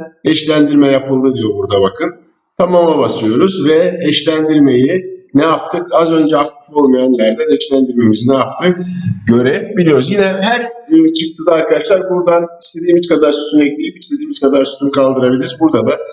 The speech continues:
istediğimiz sütunları kaldırıp istediğimiz sütunları koyabiliyoruz. Evet. E, eşlendirme yapmak bu kadar kolay arkadaşlar. E, gördüğünüz gibi. <laughs> E, fakat,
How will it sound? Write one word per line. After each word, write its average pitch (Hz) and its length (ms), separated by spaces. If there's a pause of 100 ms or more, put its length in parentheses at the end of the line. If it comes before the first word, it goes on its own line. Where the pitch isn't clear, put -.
(260)
istediğimiz 139 480
sütunları 113 520 (520)
kaldırıp 131 540
istediğimiz 120 460
sütunları 139 440
koyabiliyoruz. 113 1800 (960)
Evet. 120 500
E, 117 40
eşlendirme 202 520
yapmak 196 380
bu 190 40
kadar 185 340
kolay 165 300
arkadaşlar. 123 640 (840)
E, 107 100
gördüğünüz 135 640
gibi. 151 300
<laughs> 220 80 (260)
E, 147 60 (1300)
fakat, - 520